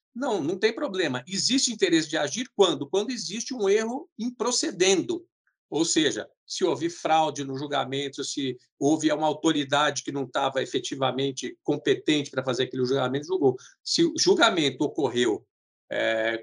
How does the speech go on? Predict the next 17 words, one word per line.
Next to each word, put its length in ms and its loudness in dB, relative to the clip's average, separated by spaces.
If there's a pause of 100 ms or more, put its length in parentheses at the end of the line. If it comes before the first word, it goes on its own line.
com, 200 -4
em 160 -2
condições 680 2
perfeitas 680 2
e 60 -4
nos 180 -4
termos 260 -2
definidos 460 -6
da 100 0
lei 160 2
do 120 -2
ponto 180 -2
de 80 -8
vista 180 -2
formal 420 -2
e 60 -2
material, 680 0